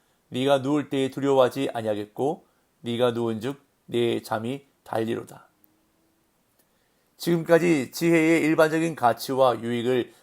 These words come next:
다양하게 설명하던 아버지는 다시 한번 아들을 부르며 지혜를 삶의 원리로 내면화하고 살아갈 것을 권고합니다. "네 눈앞에서 떠나지 말게 하라"는 명령은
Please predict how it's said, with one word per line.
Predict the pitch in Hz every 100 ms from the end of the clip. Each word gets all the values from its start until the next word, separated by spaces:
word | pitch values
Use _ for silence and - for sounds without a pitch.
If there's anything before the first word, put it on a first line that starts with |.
| _
다양하게 | - 120 123 135 139
설명하던 | - 147 143 131 143
아버지는 | 110 107 104 123 143 101 _ _ _ _ _
다시 | 127 -
한번 | 151 151 156
아들을 | 135 139 147
부르며 | 131 113 110 107 107 _ _ _
지혜를 | - 139 131 120 135 143
삶의 | - 156 151 156
원리로 | 131 117 117 113 120 139 - _ _
내면화하고 | 117 123 123 127 127 120 110 120 104 - _
살아갈 | - 160 147 127 -
것을 | - 135 127
권고합니다. | 127 135 143 135 113 120 - _ _ _ _ _ _ _ _ _ _ _
"네 | 123 135 143
눈앞에서 | 143 156 156 151 156
떠나지 | 165 156 156
말게 | 123 127 131
하라"는 | 120 135 131
명령은 | 110 104 117 123